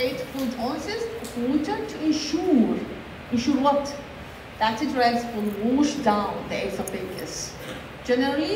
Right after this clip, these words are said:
the bioavailability of the drugs is better in patients in a fasted state and with large volume of water.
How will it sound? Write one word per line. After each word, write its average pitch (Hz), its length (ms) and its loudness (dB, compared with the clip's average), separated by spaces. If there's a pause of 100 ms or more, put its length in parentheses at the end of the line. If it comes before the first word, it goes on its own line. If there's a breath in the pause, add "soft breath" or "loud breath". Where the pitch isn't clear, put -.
(100)
the 226 140 4
bioavailability 208 840 0
of - 100 -4
the - 120 -6
drugs 269 280 2 (220)
is - 80 -8 (180)
better 254 300 2 (680)
in 214 420 4 (100)
patients 453 460 0 (760)
in 208 80 -2
a 202 160 -2
fasted - 360 -2 (120)
state 453 340 -2 (160)
and 285 80 -2 (140)
with 240 120 2 (220)
large 392 380 6 (140)
volume 220 460 4
of - 40 -8 (160)
water. 170 300 -6